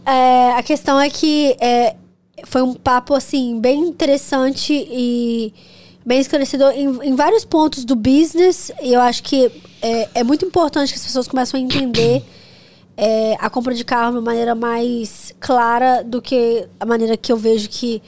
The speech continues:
quando eu entrei, quando eu cheguei aqui nos Estados Unidos, era bem escuro, sabe? Bem obscuro, assim, a venda do carro. Então, eu acho que o que a gente trouxe era uma coisa que eu queria trazer bastante, né?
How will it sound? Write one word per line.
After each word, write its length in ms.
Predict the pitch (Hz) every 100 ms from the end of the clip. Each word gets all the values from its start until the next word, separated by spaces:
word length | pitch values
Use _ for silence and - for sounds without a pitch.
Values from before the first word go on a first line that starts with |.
| - - -
quando 200 | - 254
eu 100 | 254
entrei, 320 | 254 - 226
quando 140 | 226 226
eu 40 |
cheguei 220 | - 247
aqui 80 | 226
nos 120 | 226
Estados 200 | - 226
Unidos, 340 | 226 226 220 220
era 180 | 226 220
bem 440 | 233 247 262 254
escuro, 580 | 247 - - 262 240 220
sabe? 280 | - 247 226
Bem 200 | 247 277
obscuro, 420 | 277 254 - 240
assim, 220 | 220 247
a 40 | 220
venda 220 | 220 220
do 80 | 220
carro. 320 | - 185 180 _ - - - - _
Então, 100 | 240
eu 80 | 233
acho 180 | 226 -
que 60 |
o 40 | 254
que 60 | 247
a 40 |
gente 380 | 240 214 254 233 -
trouxe 540 | 240 233 254 - 254
era 120 | 233
uma 80 | 226
coisa 200 | 233 220
que 40 | 220
eu 40 |
queria 240 | - 233 220 - _ _ _
trazer 280 | 233 220 220
bastante, 800 | 226 226 - 226 233 - 220 214 _ _ _ 226
né? 300 | 220 233